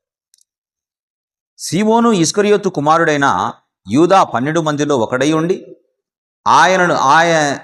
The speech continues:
ఆయనను అప్పగించబోచుండెను గనుక వాని గురించి ఆయన ఈ మాట చెప్పెను. ప్రభునందు ప్రియులరా, ఈ మాట ఇస్కరియోతు యూదాను గురించి ఆయన చెప్తూ ఉన్నాడు.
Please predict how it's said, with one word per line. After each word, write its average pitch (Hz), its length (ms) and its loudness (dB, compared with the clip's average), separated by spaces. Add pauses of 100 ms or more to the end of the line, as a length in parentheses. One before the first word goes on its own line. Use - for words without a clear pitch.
(120)
ఆయనను 170 420 0
అప్పగించబోచుండెను 156 960 -2
గనుక 151 440 -2 (600)
వాని 147 280 0
గురించి 151 320 -6
ఆయన 127 220 -4
ఈ 117 140 -6
మాట 110 260 -6 (500)
చెప్పెను. 98 540 -14 (180)
ప్రభునందు 143 360 -8
ప్రియులరా, 139 460 -4 (960)
ఈ 160 60 -2
మాట 175 220 -2 (1500)
ఇస్కరియోతు 202 500 -2
యూదాను 175 400 -2
గురించి 151 300 -6
ఆయన 135 160 -6
చెప్తూ 123 220 -12
ఉన్నాడు. 101 300 -8